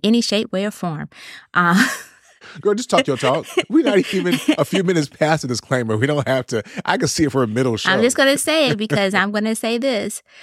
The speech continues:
Speaker 1: Um, I actually believe Black History Month is for white people. Even though I understand the origins of it was to basically have, um, to start off as Black History Week, and then, um, thanks to Doctor Char-,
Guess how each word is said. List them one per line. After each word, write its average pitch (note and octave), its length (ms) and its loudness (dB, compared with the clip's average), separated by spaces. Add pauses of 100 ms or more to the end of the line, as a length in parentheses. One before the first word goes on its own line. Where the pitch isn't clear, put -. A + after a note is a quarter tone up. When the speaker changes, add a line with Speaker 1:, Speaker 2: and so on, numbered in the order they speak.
(220)
Speaker 1:
Um, F#3 420 2
I B3 100 0
actually F4 160 -2
believe C4+ 200 0
Black B3+ 180 -4
History C#4+ 220 -4
Month B3 160 0
is A#3+ 80 -6
for A#3 100 -4
white A#3+ 220 -2
people. F#3 280 -8 (300)
Even C4 220 4
though C4 60 4
I A#3 60 4
understand G#3+ 360 0
the - 80 -6
origins G3 340 2
of G#3 140 -2
it A3+ 220 -6
was F3 400 -2
to E3+ 380 0 (300)
basically E3+ 360 2
have, E3 500 0
um, D#3 400 0 (640)
to F3+ 120 2
start F3 200 2
off E3+ 120 -2
as D#3 100 -2
Black E3 240 -2
History D#3 500 -2
Week, E3 380 0
and D#3 100 2
then, D#3+ 360 0 (280)
um, D#3 120 0
thanks D#3+ 220 -2
to D3+ 180 0
Doctor D3 600 0
Char-, - 280 -6